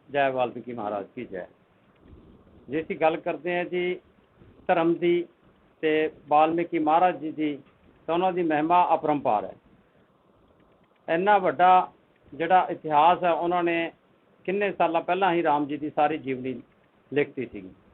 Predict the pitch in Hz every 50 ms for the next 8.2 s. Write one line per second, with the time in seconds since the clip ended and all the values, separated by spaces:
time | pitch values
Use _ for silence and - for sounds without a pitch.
0 | _ _ _ _ _ _ _ _ _ - 156 165 190 214 196 - 185 170 175 190
1 | 214 220 226 220 220 220 220 214 220 220 214 175 202 208 214 214 208 208 208 202
2 | - _ _ _ _ _ _ _ - - 175 180 180 196 196 202 196 175 208 208
3 | 208 202 208 196 175 196 208 202 - - 170 - - - 254 240 202 165 135 110
4 | - _ _ _ _ _ _ _ - 196 190 185 170 - 214 220 - 247 226 226
5 | 233 220 220 - 226 220 220 196 220 220 214 220 214 208 220 214 214 214 214 214
6 | 214 220 208 185 208 220 220 220 196 180 175 - 208 208 214 208 208 196 190 190
7 | 185 202 202 185 190 170 - - 196 180 208 180 151 143 - 160 135 120 127 120
8 | 104 101 92 -